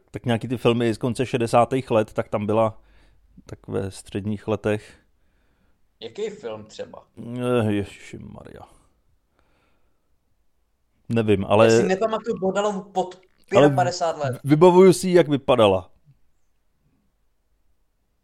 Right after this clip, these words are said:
Speaker 1: Já nevím, kolik jí je
Speaker 2: Já
Speaker 1: teď,
Speaker 2: absolutně
Speaker 1: devadesát, nebo fakt, fakt hodně asi bude, co?
Speaker 2: Jako, Bohdalová se narodila stará, že jo, ale
Speaker 1: <laughs>
Speaker 2: každopádně jsem rád, že tady ty,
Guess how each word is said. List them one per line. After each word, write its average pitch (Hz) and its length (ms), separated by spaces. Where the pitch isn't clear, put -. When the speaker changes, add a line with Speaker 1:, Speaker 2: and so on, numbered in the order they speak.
Speaker 1:
Já 113 60
nevím, 127 200
kolik 139 260
jí 139 60
je 135 40
Speaker 2:
Já 127 40
Speaker 1:
teď, 147 120
Speaker 2:
absolutně 117 220
Speaker 1:
devadesát, 139 600
nebo 107 300
fakt, 123 180
fakt 139 180
hodně 117 260
asi 101 200
bude, 95 220
co? 101 200
Speaker 2:
Jako, 131 300
Bohdalová 156 520
se 220 160
narodila 202 520
stará, 107 440
že 107 140
jo, 107 120
ale 117 280
Speaker 1:
<laughs> - 460
Speaker 2:
každopádně 139 500
jsem 160 160
rád, 143 200
že 143 80
tady 156 220
ty, 156 360